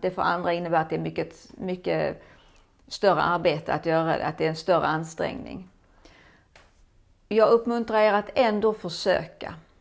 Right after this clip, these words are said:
Att ändå i alla fall titta på, titta på videorna och, och ta in bilderna, även om, om, eh, det kanske bara är tjugo procent av, av, eh,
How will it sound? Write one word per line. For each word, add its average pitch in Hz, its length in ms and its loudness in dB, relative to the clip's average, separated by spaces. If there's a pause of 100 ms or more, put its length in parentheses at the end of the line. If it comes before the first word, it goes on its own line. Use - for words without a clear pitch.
(360)
Att 190 180 -2
ändå 208 600 2 (600)
i 196 100 0
alla 202 200 4
fall 196 220 2
titta 233 380 0
på, 196 360 2 (160)
titta 247 320 -2
på 202 140 2
videorna 175 560 6
och, 175 180 0
och 185 180 -2
ta 196 160 -2
in 196 260 0
bilderna, 190 600 2
även 170 380 2
om, 165 200 -2 (460)
om, 170 340 0
eh, 160 280 -2 (120)
det 185 140 -4
kanske 180 280 -6
bara 185 220 4
är 185 40 2
tjugo 190 360 0
procent 165 480 -2
av, 147 360 -2
av, 151 380 -2
eh, 147 160 -2